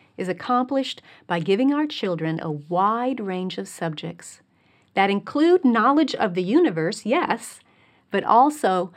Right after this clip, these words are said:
knowledge of God and knowledge of man. The second place in which a stem education doesn't seem to align well with a Charlotte Mason education is in the goal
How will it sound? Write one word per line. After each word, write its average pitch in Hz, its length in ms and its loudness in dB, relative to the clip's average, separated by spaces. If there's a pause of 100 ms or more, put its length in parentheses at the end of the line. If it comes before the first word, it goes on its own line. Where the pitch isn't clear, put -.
(200)
knowledge 196 480 0
of 262 160 -6
God 165 460 -6 (180)
and 175 180 -4
knowledge 156 400 -6
of 170 160 -16
man. 165 460 -14 (2750)
The 196 80 -4
second 285 340 2
place 165 540 -6
in 196 80 -2
which 180 120 0
a 180 60 -4
stem 214 340 2
education 180 920 -2 (220)
doesn't 415 340 -2
seem 285 380 4
to 262 180 0
align 214 480 0
well 180 480 -2
with 190 160 -4
a 196 40 -4
Charlotte 190 400 -2
Mason 175 320 -6
education 170 800 -8 (380)
is 220 160 0
in 196 240 -2
the 196 80 -2
goal 202 800 0